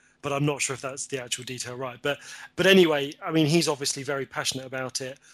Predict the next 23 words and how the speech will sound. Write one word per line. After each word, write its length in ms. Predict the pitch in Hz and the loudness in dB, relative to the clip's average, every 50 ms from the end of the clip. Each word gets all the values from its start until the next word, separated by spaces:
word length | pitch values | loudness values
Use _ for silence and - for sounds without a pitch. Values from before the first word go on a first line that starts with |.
| - - _ _ | -20 -20 _ _
and 140 | 156 156 151 | 0 2 2
he's 180 | 160 175 - 147 | 2 2 2 4
made 220 | 175 170 165 - | 2 2 2 0
the 60 | 151 | -6
point 300 | - - 156 156 147 139 - | -8 -4 -2 -2 0 -2 -2
to 120 | - 147 | -2 0
me 240 | 156 160 156 147 127 | 0 0 0 -2 -4
that 140 | 127 135 147 | -6 -8 -8
actually 340 | 143 147 147 - - 139 | -8 -6 -8 -8 -8 -10
if 140 | 135 - - | -12 -12 -10
The 80 | - 131 | -6 -4
Sky 340 | - - - 170 160 151 143 | -4 -2 -2 -4 -4 -4 -4
at 160 | 143 147 151 | -6 -8 -8
Night 480 | 139 139 135 135 131 147 - - - - _ _ _ _ _ _ _ _ _ | -6 -6 -6 -8 -10 -10 -10 -12 -12 -12 _ _ _ _ _ _ _ _ _
goes 500 | - 151 151 143 135 123 117 113 113 - | -6 -6 -4 -6 -6 -10 -12 -8 -8 -8
from 300 | - - - 135 123 131 | -8 -8 -10 -8 -6 -6
television, 720 | 123 - 147 139 135 117 117 110 - - 107 101 107 107 - _ _ _ _ _ _ _ | -6 -6 -6 -8 -10 -10 -12 -14 -14 -12 -12 -14 -14 -16 -16 _ _ _ _ _ _ _
there 220 | - 127 147 147 135 | -10 -8 -8 -6 -6
will 160 | 135 147 147 | -6 -8 -8
actually 340 | 143 160 156 - - - 135 | -8 -6 -8 -8 -6 -8 -10
be 180 | 120 139 131 | -10 -8 -4
nothing 800 | 127 139 143 151 160 139 - - - 127 120 117 117 120 120 120 - _ _ _ _ _ _ _ _ _ _ _ | -2 0 2 2 0 0 -4 -8 -14 -12 -8 -8 -6 -6 -8 -10 -12 _ _ _ _ _ _ _ _ _ _ _
on 280 | 147 143 139 135 135 | -8 -4 -2 -2 -2